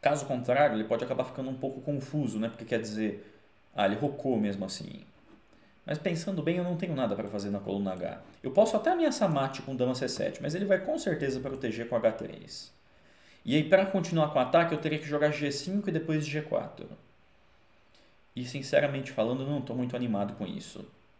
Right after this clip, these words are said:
Porque aí eu estaria perdendo muitos tempos e, e debilitando a minha posição.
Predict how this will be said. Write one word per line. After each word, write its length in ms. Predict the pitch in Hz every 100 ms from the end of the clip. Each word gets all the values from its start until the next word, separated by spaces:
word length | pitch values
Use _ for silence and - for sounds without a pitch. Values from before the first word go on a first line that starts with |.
| _ - _ _ _ - - - - - - -
Porque 200 | 110 113
aí 60 |
eu 60 | 113
estaria 200 | - 120
perdendo 380 | 117 113 117 113
muitos 540 | 123 156 165 - -
tempos 580 | - 143 160 160 147 127
e, 280 | 131 131 - - - - - _ _ _ _ _ _
e 80 | 110
debilitando 580 | 113 120 117 - 113 113
a 40 |
minha 120 | 113
posição. 640 | 107 117 113 - - -